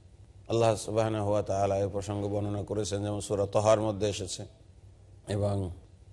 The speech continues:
সূরা বাকার মধ্যে এসে, "বেত্তেখাযিকুমুল ইজলা", তোমরা গরুর বাছুরের পূজা করেছো, "ফাতুবু ইলা বারিকুম ফাকতুলু আনফুসাকুম",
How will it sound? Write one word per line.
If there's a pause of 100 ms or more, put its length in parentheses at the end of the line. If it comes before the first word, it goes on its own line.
(360)
সূরা
বাকার
মধ্যে
এসে,
"বেত্তেখাযিকুমুল
ইজলা", (480)
তোমরা
গরুর
বাছুরের
পূজা
করেছো,
"ফাতুবু
ইলা
বারিকুম
ফাকতুলু
আনফুসাকুম",